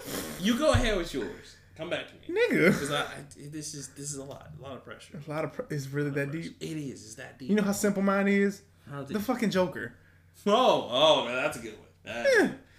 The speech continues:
Speaker 2: that's a good one.
Speaker 1: Simple. Again, evil for the sake of being evil.
Speaker 2: That's true.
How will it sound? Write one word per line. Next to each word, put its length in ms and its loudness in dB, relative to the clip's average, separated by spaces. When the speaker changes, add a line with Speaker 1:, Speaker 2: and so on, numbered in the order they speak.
Speaker 2:
that's 220 -10
a 20 -20
good 60 -18
one. 20 -14
Speaker 1:
Simple. 680 4
Again, 360 2
evil 540 2
for 160 -2
the 80 0
sake 240 0
of 80 2
being 300 4
evil. 440 2
Speaker 2:
That's 200 -6
true. 260 -12